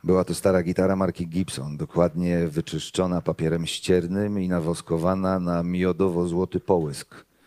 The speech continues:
Obok niej leżał instrument o całkiem odmiennym przeznaczeniu. Nowiutka, samopowtarzalna strzelba kaliber dwanaście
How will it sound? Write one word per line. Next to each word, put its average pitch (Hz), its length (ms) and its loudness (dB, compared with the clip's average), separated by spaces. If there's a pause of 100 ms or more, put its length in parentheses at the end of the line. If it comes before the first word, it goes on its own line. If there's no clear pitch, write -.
(880)
Obok 104 280 2
niej 147 240 4
leżał 127 520 6
instrument 120 680 0
o 101 140 0
całkiem 113 360 2
odmiennym 104 460 0
przeznaczeniu. 85 760 0 (580)
Nowiutka, 110 760 2
samopowtarzalna 98 1000 2
strzelba 95 460 2
kaliber 90 400 0
dwanaście 92 840 0